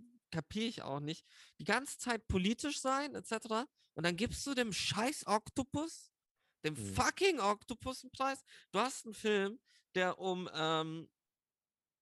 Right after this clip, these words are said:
Speaker 1: Leute mit Handicap, Leute mit Behinderung in Amerika geht, die eben um ihre Rechte gekämpft haben. Also eigentlich so der Harvey Milk der Behinderung, so. Mega, also mega Doku,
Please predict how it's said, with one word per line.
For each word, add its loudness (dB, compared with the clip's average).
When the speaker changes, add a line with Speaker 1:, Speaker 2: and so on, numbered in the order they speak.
Speaker 1:
Leute 0
mit -8
Handicap, -2
Leute -2
mit -6
Behinderung 0
in -6
Amerika -2
geht, 0
die -2
eben -2
um 2
ihre 0
Rechte -2
gekämpft -6
haben. -4
Also -4
eigentlich -4
so -4
der 2
Harvey 4
Milk 2
der 2
Behinderung, -2
so. -4
Mega, 4
also 0
mega 2
Doku, -8